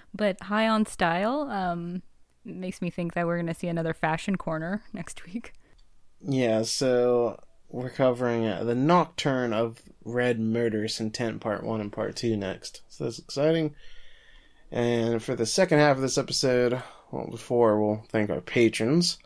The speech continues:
Speaker 2: uh, I wanna give a thanks to, uh, Medium Sized Jeffrey. Not too big, not too small. Ryan Self, Spencer Young,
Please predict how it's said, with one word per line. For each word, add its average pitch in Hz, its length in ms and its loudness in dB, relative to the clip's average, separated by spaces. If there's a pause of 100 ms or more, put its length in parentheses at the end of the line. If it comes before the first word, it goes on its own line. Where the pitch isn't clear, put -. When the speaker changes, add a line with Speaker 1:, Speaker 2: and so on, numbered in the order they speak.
(1120)
Speaker 2:
uh, 120 60 -4
I 107 200 2
wanna 107 220 0
give 101 120 -6
a 95 40 -8
thanks 95 500 0
to, 101 340 2
uh, - 120 -4
Medium 165 340 6
Sized 107 320 4
Jeffrey. 117 480 0 (720)
Not 139 200 2
too - 120 0
big, 113 340 4 (240)
not 113 220 -4
too - 140 -4
small. 117 440 -2 (580)
Ryan 175 320 10
Self, 104 540 6
Spencer 220 580 6
Young, 151 600 10